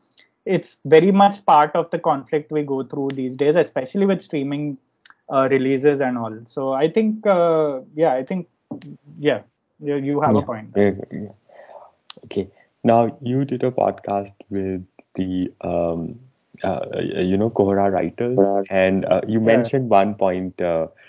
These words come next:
Speaker 2: uh, there, that the subtext thing. Uh, of course, the podcast is also there. Uh,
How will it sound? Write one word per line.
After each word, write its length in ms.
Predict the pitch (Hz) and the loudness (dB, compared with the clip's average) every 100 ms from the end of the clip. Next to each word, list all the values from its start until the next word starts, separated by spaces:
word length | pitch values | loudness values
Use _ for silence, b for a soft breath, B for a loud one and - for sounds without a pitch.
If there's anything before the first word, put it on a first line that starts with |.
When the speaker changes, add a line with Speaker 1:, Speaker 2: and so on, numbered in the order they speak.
| b _ | b _
Speaker 2:
uh, 600 | - 71 - - - - 82 | -6 -4 -4 -2 -2 -6 -4
there, 340 | 95 90 90 | 0 2 2
that 300 | 90 90 87 - | 2 0 -2 -8
the 180 | - 92 | -6 -4
subtext 560 | 87 82 - 92 90 | -2 -4 -2 -4 -4
thing. 360 | - 98 90 87 b b b _ | -8 -8 -6 -8 b b b _
Uh, 140 | 107 - - | -2 -2 -8
of 100 | - | -2
course, 180 | 127 127 | 0 0
the 100 | - | 0
podcast 540 | - 95 - - - | 2 2 2 -6 -6
is 120 | 120 | -6
also 320 | - 101 98 107 | -2 -4 -4 -6
there. 260 | 101 104 b b _ | -6 -6 b b _
Uh, 80 | - | -10